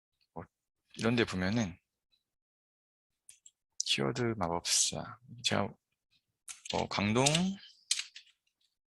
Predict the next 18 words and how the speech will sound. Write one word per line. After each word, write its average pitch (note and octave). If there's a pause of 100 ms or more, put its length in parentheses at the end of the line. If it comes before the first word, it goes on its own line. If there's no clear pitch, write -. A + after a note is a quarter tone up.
(500)
영화 F#2
이렇게 E2+
해볼게요. F#2+ (1600)
이렇게 A2
보면은 G2+ (300)
검색량이 G#2+
꽤 B2
높죠. G2 (180)
조회량이 F2
어느 E2+
정도 F#2
이게 F2+ (120)
브랜딩이 A2+
됐다는 F#2+
거죠. E2+
이미 F#2+
뭐 F2
브랜드가 G#2